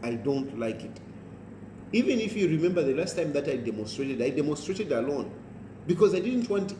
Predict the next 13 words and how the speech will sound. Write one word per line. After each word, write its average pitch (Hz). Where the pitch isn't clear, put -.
any 262
next 196
person 165
to 120
get 147
affected. -
That 269
is 233
how 214
I 202
do 180
my 151
politics. -